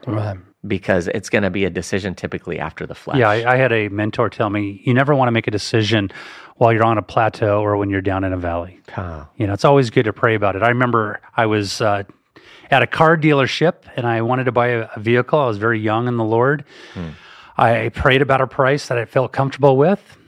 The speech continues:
Speaker 3: And this dealer ended up, salesman ended up going to get somebody else 'cause we couldn't come to an agreement.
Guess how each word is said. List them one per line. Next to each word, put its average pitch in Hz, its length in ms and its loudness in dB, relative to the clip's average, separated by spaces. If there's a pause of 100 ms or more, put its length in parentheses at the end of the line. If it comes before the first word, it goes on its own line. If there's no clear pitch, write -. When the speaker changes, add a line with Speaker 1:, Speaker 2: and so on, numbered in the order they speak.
(380)
Speaker 3:
And 123 680 0
this 123 500 0
dealer 131 580 2 (920)
ended 135 200 4
up, - 180 0
salesman 143 440 2
ended 127 220 0
up - 100 -2
going 139 180 4
to 139 60 0
get 127 140 -2
somebody 135 280 2
else 143 160 0
'cause 110 180 -4
we 127 120 0
couldn't 113 260 -2
come 117 540 0
to 113 340 2
an 113 120 -2
agreement. 110 440 0